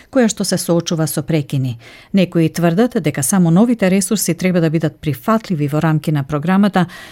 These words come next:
но според Одборот за енергетска безбедност,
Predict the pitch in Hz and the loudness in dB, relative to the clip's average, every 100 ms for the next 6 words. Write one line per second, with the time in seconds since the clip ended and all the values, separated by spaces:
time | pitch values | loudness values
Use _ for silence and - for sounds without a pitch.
0 | - 196 240 247 208 185 180 - 185 175 | -2 2 4 2 2 2 0 0 0 2
1 | 220 220 170 151 151 151 139 - 135 208 | 2 2 2 0 0 -2 -6 -4 -2 0
2 | 214 214 196 - | 2 2 2 0